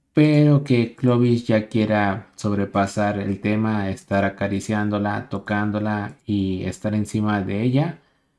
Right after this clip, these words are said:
pues ya no le parece tan cómodo ni adecuado. Menciona que sí, pues Clovis y todo, ¿verdad?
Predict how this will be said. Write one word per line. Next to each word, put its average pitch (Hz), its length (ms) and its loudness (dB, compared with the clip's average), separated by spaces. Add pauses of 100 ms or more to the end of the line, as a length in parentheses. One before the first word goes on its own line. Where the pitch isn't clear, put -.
(380)
pues 147 160 6
ya 143 100 6
no 147 80 8
le 147 120 4
parece 107 540 0
tan 98 440 -2 (100)
cómodo 135 440 4
ni 107 120 0
adecuado. 147 600 0 (260)
Menciona 107 480 0
que 101 220 0
sí, 131 420 2 (560)
pues 98 300 -2
Clovis 123 400 0
y 101 60 -2
todo, 156 280 0
¿verdad? 120 360 0